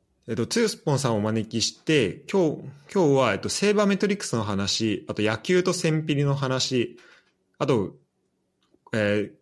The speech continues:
この二十六日に開催される、えー、スポアナの話と、まあ、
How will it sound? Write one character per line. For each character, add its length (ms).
こ 120
の 60
二 100
十 120
六 180
日 220
に 120
開 180
催 240
さ 120
れ 120
る、 260
え 60
ー、 40
ス 120
ポ 180
ア 60
ナ 100
の 100
話 600
と、 100
ま 340
あ、 60